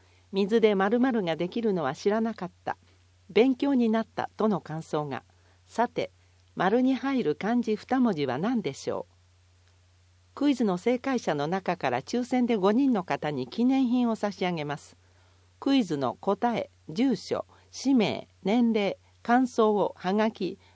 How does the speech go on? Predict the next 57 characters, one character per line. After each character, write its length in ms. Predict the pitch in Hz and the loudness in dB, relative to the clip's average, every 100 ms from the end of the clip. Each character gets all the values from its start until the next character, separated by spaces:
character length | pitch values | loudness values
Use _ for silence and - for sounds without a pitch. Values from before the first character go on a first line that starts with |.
| - | -2
ま 160 | 196 | -2
た 140 | 240 277 | 0 0
は 120 | 175 - | 0 0
E 180 | 220 254 | 0 2
メ 200 | 262 226 | 2 2
ー 20 | |
ル、 180 | 123 - _ _ | -2 -4 _ _
表 200 | 214 226 | 6 8
題 260 | 220 214 185 | 8 4 4
を 160 | 170 - | 0 2
フ 140 | 233 | 0
ォ 20 | |
ト 140 | 240 208 | 2 2
で 140 | 147 | 0
ク 200 | - 202 | 0 -2
イ 40 | |
ズ 160 | 160 139 | -2 -2
回 240 | - 160 | 2 2
答 300 | 160 156 143 - | 2 0 -2 0
と 100 | 202 | -2
し 100 | 202 | -2
て 120 | - | -4
く 100 | 190 | -2
だ 120 | 160 170 | -2 -2
さ 200 | - 135 | -4 -6
い 140 | - _ _ - | -8 _ _ -4
に 220 | 214 233 - | -2 -2 -6
記 180 | - 226 | -2 0
入 260 | 226 226 220 | 2 2 0
し、 340 | - - 180 - _ _ _ | -4 -6 -8 -10 _ _ _
五 140 | 240 | 6
月 260 | 277 240 - | 6 6 2
二 160 | 175 175 | -2 -2
十 120 | - | -2
日 140 | 240 | -4
火 200 | 220 208 | 0 2
曜 240 | 220 254 233 | 4 4 4
ま 140 | 233 | 4
で 140 | 180 | 2
に 200 | 147 120 - _ _ | 0 -4 -8 _ _
秘 160 | - 220 | -4 4
書 180 | 254 | 6
課 160 | 247 240 | 6 4
広 300 | - 262 262 | 4 2 6
報 180 | 240 214 | 4 4
広 240 | - 254 | 4 4
聴 200 | - 226 | 6 4
係 460 | 208 196 - 131 101 | 4 0 -2 -4 -6
へ。 120 | 92 _ _ _ _ _ _ _ _ _ _ _ _ | -8 _ _ _ _ _ _ _ _ _ _ _ _
四 240 | - 247 | -2 4
月 240 | 240 254 262 | 4 4 2
一 260 | - 262 | 0 2
日 280 | 247 247 254 | 2 2 2
号 180 | 226 151 | 2 2
の 140 | 131 | 0
答 340 | 131 175 175 165 | 2 2 2 -2
え、 140 | 92 | -4